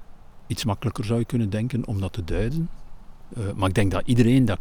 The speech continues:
toch wel in zijn eigen sector kan duiden. Als je, als je erin slaagt, eh, om, om, om, om op die manier,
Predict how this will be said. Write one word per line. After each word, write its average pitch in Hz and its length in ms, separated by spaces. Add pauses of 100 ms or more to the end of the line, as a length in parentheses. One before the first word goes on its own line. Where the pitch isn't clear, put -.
toch - 160
wel 101 140
in 98 100
zijn 92 180
eigen 101 180
sector - 360
kan 95 200
duiden. 95 340 (1500)
Als 98 220
je, 113 220
als - 260
je 104 160
erin 95 280
slaagt, - 640
eh, 95 420 (100)
om, 104 280
om, 95 320
om, 90 420
om 95 180
op 85 140
die 127 120
manier, 117 680